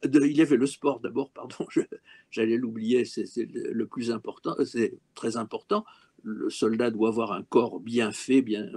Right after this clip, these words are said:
bien exercé. Ensuite, il y avait le maniement d'armes. Et enfin, il y avait des manœuvres en unités constituées. Et alors,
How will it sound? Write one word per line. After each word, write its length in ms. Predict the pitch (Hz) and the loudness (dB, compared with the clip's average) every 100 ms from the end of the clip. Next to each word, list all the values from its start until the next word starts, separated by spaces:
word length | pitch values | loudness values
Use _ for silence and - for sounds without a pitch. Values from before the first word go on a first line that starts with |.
| 107 - - 117 - | -10 -10 -14 -16 -16
bien 260 | - 117 120 | -10 -4 0
exercé. 640 | 110 98 110 - 190 226 - - _ | 0 -2 -8 6 6 6 0 -20 _
Ensuite, 280 | - 165 139 | -6 -4 0
il 100 | 131 | 4
y 60 | 120 | 4
avait 180 | 123 117 | 4 4
le 40 | |
maniement 380 | 127 143 127 110 | 4 4 2 2
d'armes. 300 | 127 214 175 - _ _ | 2 0 -2 -8 _ _
Et 80 | - | 0
enfin, 280 | 127 - 208 | 0 4 4
il 100 | 143 | 4
y 80 | 127 | 4
avait 180 | 135 175 | 6 6
des 140 | 135 | 6
manœuvres 440 | 127 143 202 175 | 4 4 4 2
en 140 | 131 143 | 0 0
unités 380 | 143 127 - - | 2 2 2 0
constituées. 640 | 156 - 147 - 117 - _ _ - _ | -4 -6 -12 -4 -4 -4 _ _ -20 _
Et 80 | 135 | 2
alors, 300 | 143 113 | 2 2